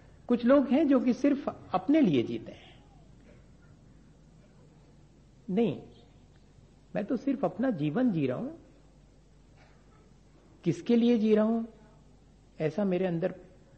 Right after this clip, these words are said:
ऐसा मेरे अंदर भाव ही नहीं है। मैं अपने जीवन को जी रहा हूं और इसलिए जी रहा हूं कि मेरे साथ जो लोग जी रहे हैं, उनका जीवन आसान हो। मेरा सिर्फ सोच इतना है, तो मेरा अपना व्यक्तिगत चरित्र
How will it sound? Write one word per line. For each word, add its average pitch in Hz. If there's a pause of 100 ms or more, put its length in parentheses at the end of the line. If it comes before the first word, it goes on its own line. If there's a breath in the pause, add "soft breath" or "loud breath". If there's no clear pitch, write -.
ऐसा 160
मेरे 180
अंदर 180
भाव 160
ही 202
नहीं -
है। - (560)
मैं 156
अपने 208
जीवन 165
को 196
जी 143
रहा 208
हूं 240
और 214
इसलिए 254
जी 254
रहा 269
हूं 302 (1600)
कि 143
मेरे 165
साथ 170
जो 147
लोग 147
जी 135
रहे 160
हैं, 160
उनका 139
जीवन 139
आसान 123
हो। - (1600)
मेरा 180
सिर्फ 226
सोच 160
इतना 147
है, - (1500)
तो 156
मेरा 147
अपना 131 (220)
व्यक्तिगत 139
चरित्र 202